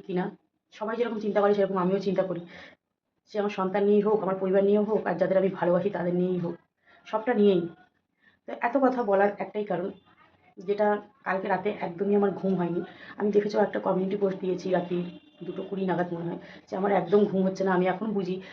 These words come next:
যে ঘুমটা কেন হয় না। মানুষের টেনশন থাকলে, চিন্তা থাকলে একটা সময় আমার প্রতিও এরকম গেছে। তো আমি দিনের পর দিন এই যে রিমিকে এত বকাঝকা করি, রাতে ঘুমায় না, কেন ঘুমায় না নিজেকে দিয়ে বুঝতে পারছি।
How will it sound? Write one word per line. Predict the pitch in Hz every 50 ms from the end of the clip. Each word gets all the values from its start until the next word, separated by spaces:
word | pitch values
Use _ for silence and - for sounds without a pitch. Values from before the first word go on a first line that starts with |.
| - _ _
যে | 202 196 -
ঘুমটা | - - 214 226 208 240 -
কেন | - - 196 185 196
হয় | 190 170 175
না। | 175 170
মানুষের | 175 180 180 175 202 -
টেনশন | - 185 180 175 202 202
থাকলে, | 196 - 185 202 202 -
চিন্তা | 196 185 185 202
থাকলে | 190 185 170 175 175 175 - - - - - -
একটা | 175 - - 202
সময় | 190 202 202
আমার | 190 180 185 196 202
প্রতিও | 202 - - 208 - 208 202
এরকম | 185 190 196 202 185
গেছে। | 175 170 160 - 170 180 - _ _ _ -
তো | 175 170 170 - - - _
আমি | - 190 202 202
দিনের | 180 190 190 208 208
পর | - 214
দিন | 190 202 202 196
এই | 185
যে | 185 196
রিমিকে | 196 190 190 190 202
এত | 190 190 196
বকাঝকা | 180 175 175 190 180 185 180 190
করি, | 190 185 175 180
রাতে | 180 165 175 190
ঘুমায় | 170 165 - 175 180 175 175
না, | 170 170 - -
কেন | 196 190 214
ঘুমায় | 208 214 220 226 220 208
না | 208 208 - - - - - - - - - - -
নিজেকে | 202 202 208 208 220
দিয়ে | 185 185 196 202
বুঝতে | 180 175 175 - 190 175
পারছি। | 175 170 170 - - 202